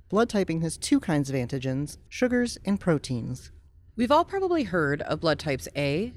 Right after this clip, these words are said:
Speaker 2: B, A B, and O. This typing is based on a sugar antigen. Basically, everyone has a sort of sugar-based armor around their red blood cells. People with O-type blood have a common set of sugars shared across all blood types.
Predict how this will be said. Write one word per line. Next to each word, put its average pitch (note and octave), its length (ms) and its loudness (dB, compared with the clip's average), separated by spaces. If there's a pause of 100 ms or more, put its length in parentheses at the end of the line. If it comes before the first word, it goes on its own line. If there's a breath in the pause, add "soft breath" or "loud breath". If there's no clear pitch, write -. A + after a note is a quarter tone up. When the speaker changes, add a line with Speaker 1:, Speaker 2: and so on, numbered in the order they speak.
(180)
Speaker 2:
B, D3+ 400 0 (180)
A F#3 160 2
B, C3+ 380 -2
and C#3 160 -2
O. G#2+ 320 -2 (400)
This - 180 0
typing E3+ 320 0
is D3+ 160 -2
based D3 260 0
on C#3 120 0
a C#3 40 0
sugar D#3+ 400 -2
antigen. E3 580 -4 (280)
Basically, F#3 560 0 (140)
everyone A#3 380 4
has G#3 160 -2
a A#3+ 40 -2
sort B3 240 -2
of A#3 80 0
sugar-based B3+ 580 -2
armor F3+ 460 0
around E3 300 0
their D#3 100 0
red D#3+ 200 2
blood A#2+ 240 -4
cells. - 480 -12
People G3 320 4
with E3 200 4
O-type F3+ 540 2
blood C#3 340 -2 (140)
have D3+ 220 -2
a C#3+ 80 0
common F3 340 0
set E3+ 240 -2
of E3 80 -4
sugars D#3 420 0
shared D3+ 300 0
across G3 460 -2
all D3+ 160 -2
blood D3+ 240 0
types. - 440 -10